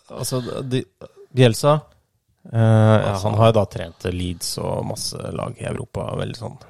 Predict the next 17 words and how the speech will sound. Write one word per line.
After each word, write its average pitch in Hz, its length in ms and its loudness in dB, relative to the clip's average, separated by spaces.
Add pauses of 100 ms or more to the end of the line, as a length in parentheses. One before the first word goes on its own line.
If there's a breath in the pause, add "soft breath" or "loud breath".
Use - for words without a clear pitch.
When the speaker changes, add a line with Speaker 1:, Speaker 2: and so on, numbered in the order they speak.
(360)
Speaker 1:
ok. - 160 -18 (420)
Han 95 160 -4
vet 98 260 -6
Speaker 2:
Eh, 101 60 -4
Speaker 1:
hvordan 98 380 -6 (100)
han 107 100 -2
vil 98 140 -6
gjøre 95 180 -6
ting. 139 140 -6
Speaker 2:
Atlet-, 98 460 -4
Klubb 107 200 -4
Atletic 95 360 -4
Marseille, 90 460 0
Lazio, - 760 -6
Speaker 1:
Ja. - 120 -10
Speaker 2:
eh, - 880 -18
Espanyol. 87 500 -12